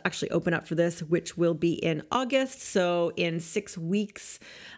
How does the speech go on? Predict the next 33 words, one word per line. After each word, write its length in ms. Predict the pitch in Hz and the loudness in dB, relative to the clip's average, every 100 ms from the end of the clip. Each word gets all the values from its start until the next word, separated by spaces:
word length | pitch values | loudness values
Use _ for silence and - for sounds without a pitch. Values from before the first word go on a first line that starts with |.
| - | 0
um, 380 | 180 180 180 - | 2 2 0 0
actually 280 | 180 - 185 | 0 2 2
maybe 160 | 175 | 2
a 20 | |
little 160 | 175 165 | 2 2
bit 120 | 170 | 0
less, 340 | 170 170 165 - _ | 0 0 -4 -12 _
uh, 600 | - 50 50 50 - - - | -8 -4 -2 -4 -6 -10 -6
registration 600 | - 180 151 175 170 175 | 0 0 0 -2 -2 -2
is 80 | 160 | -4
gonna 220 | 170 165 | -2 -2
be, 140 | 156 | -2
or 240 | - 165 151 - | -2 -2 -2 -4
applications 420 | 165 170 175 165 | -4 -2 -2 -2
are 60 | 165 | 0
gonna 100 | 175 | 0
be 120 | 160 | 2
open 200 | 156 160 | 2 0
up 140 | 160 | -2
for 100 | - | -2
that. 320 | 165 165 160 - - - - - - | 0 0 0 -8 -20 -20 -20 -8 2
And, 320 | 202 208 208 | 4 4 4
uh, 300 | 214 214 214 | 4 4 2
we 60 | 208 | 2
can 80 | |
have 80 | 254 | 0
a 60 | 269 | 2
conversation. 640 | 269 262 254 240 165 135 - - | 2 2 2 2 0 -2 -2 4
But, 340 | 214 - - - _ _ _ | 4 4 -2 -20 _ _ _
you 80 | 214 | 6
know, 220 | 220 190 | 8 4
from 520 | - - 240 285 320 - | 2 4 6 4 0 0
this 640 | 160 196 202 196 - - | 4 6 6 2 -2 -4